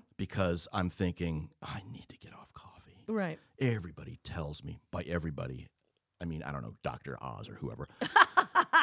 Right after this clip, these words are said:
Speaker 1: says, "I need to get on, I need to get off coffee. I need to get off coffee." And I
Speaker 2: Okay.
Speaker 1: do it.
Speaker 2: Right.
Speaker 1: And then I'm thinking, "Wha-,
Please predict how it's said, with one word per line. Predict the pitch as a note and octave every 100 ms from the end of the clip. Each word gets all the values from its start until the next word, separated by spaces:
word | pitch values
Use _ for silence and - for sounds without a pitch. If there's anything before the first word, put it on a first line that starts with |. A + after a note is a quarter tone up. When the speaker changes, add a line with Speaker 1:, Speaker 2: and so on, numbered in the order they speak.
| - C4+ - C#4 C4+ - - C4
Speaker 1:
says, | - F2 E2+
"I | D#2+
need | E2+ E2
to | D#2+
get | D2
on, | D2 - -
I | F#2+
need | E2+ -
to |
get | - -
off | - -
coffee. | - - - - -
I |
need | - -
to |
get | - -
off | - -
coffee." | - - - -
And | D#2+
I |
Speaker 2:
Okay. | D#2+ A#2
Speaker 1:
do | G#2+ D#3 G#3+
it. | D#2+ G2 - -
Speaker 2:
Right. | A3+ F3+ A#3+ - _ _ _ _ _ _ _ _ _ _ _ -
Speaker 1:
And | C3
then |
I'm | C3
thinking, | C#3 C#3+ C#3+
"Wha-, | C3 D3 -